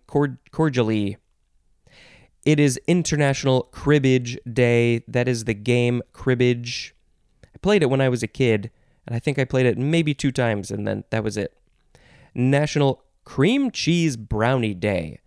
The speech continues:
I don't believe I have ever had a cream cheese brownie, but that sounds amazing. National Flannel Day. Go wear some flannel, especially if you're in the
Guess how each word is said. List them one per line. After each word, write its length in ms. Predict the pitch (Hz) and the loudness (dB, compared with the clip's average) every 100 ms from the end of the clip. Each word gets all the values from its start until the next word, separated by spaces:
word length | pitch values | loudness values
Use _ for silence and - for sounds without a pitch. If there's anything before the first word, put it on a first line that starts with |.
| _ _ _ - | _ _ _ -4
I 140 | 185 | 0
don't 220 | 190 175 | 2 0
believe 320 | 135 123 120 104 | 0 0 0 0
I 80 | |
have 140 | 107 101 - | -2 -2 0
ever 220 | 147 165 | 0 0
had 320 | 135 123 120 - | 2 2 0 -4
a 80 | |
cream 460 | 110 - 143 160 170 - | -12 -4 0 0 -2 -4
cheese 460 | - 135 127 123 120 | -4 0 0 0 -4
brownie, 680 | 110 110 98 110 117 98 85 - _ _ _ | -10 -8 -2 0 0 0 -6 -12 _ _ _
but 140 | - | -6
that 200 | 123 143 | -4 -2
sounds 280 | - 123 107 | -2 -4 -4
amazing. 680 | 92 98 127 117 87 82 62 - _ _ _ _ _ _ _ - - _ - | -4 0 2 2 -2 -8 -12 -18 _ _ _ _ _ _ _ -20 -20 _ -4
National 760 | 120 123 135 147 156 147 143 - | 0 2 2 0 2 2 0 -4
Flannel 640 | - 117 123 147 123 107 | -8 -2 0 2 2 0
Day. 600 | 101 113 101 95 92 101 _ _ _ _ - | 0 0 2 0 -4 -8 _ _ _ _ -2
Go 280 | 135 147 | 2 2
wear 260 | 143 139 143 | 2 2 0
some 180 | - 123 | -2 -6
flannel, 400 | - 127 127 123 | -2 0 2 0
especially 540 | - 127 120 120 120 | -2 -2 -2 -2 -4
if 120 | 113 | -2
you're 160 | 117 113 | -2 0
in 160 | 120 113 | 0 0
the 260 | 110 110 | 0 -2